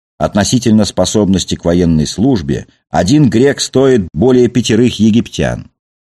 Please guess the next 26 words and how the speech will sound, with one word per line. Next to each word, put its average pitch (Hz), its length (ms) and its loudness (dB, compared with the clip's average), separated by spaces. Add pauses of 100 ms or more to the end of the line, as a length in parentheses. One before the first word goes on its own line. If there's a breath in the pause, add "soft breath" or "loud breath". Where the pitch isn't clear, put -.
(420)
Это 151 220 2
я 127 160 2
знал 127 240 2
очень 113 240 0
хорошо 92 500 -4 (260)
и, - 60 -6
основываясь 87 760 0
на 73 140 -2
этом, 107 380 0 (240 soft breath)
решился 139 640 -2
осуществить 87 1000 -4
то, 143 380 0
что - 260 -4
считал 87 480 -2
полезным. 64 600 -6 (1200)
Меня 170 240 2
постоянно 156 600 0
окружали 127 540 0
греческие 104 560 -2
наёмники. 73 680 -4 (460)
От 78 200 -2
них 107 220 2
я 98 80 0
научился 98 560 0
их 95 260 -4
языку, 85 600 -2